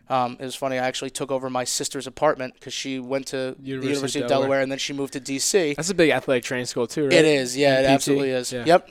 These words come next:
Speaker 1: So I, I took over her apartment, and I was working at, um, working out of their Jennersville, Pennsylvania location, and I was at, um, Avon Grove High School, which is in West Grove, Pennsylvania.
Speaker 2: Okay.
Speaker 1: Um, it's a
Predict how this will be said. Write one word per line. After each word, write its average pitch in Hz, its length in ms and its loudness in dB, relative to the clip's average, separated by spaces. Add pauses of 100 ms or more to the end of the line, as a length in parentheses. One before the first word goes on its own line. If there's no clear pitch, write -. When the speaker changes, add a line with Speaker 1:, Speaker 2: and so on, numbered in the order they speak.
(120)
Speaker 1:
So 156 220 -2
I, 143 260 2
I 147 100 0
took 151 200 -4
over 143 180 0
her 143 140 2
apartment, 156 420 0
and 135 80 -2
I - 20 -2
was 135 140 -6
working 139 320 -6
at, 135 340 -4
um, 127 360 -4 (220)
working 151 260 -4
out 143 100 0
of 135 120 -8
their 123 240 -6 (100)
Jennersville, 139 500 -4
Pennsylvania 135 480 -8
location, 160 560 -4 (380)
and 143 160 -2
I 135 60 2
was 135 180 -4
at, 127 280 0
um, 127 360 -4 (120)
Avon 147 300 0
Grove 135 240 -2
High 139 160 -2
School, - 380 -8
which 139 180 -12
is 135 120 -10
in 135 120 -12
West 135 220 -4
Grove, 131 200 -10
Pennsylvania. 135 640 -12
Speaker 2:
Okay. 113 240 -12 (200)
Speaker 1:
Um, 160 200 2
it's 190 100 -4
a 220 60 -4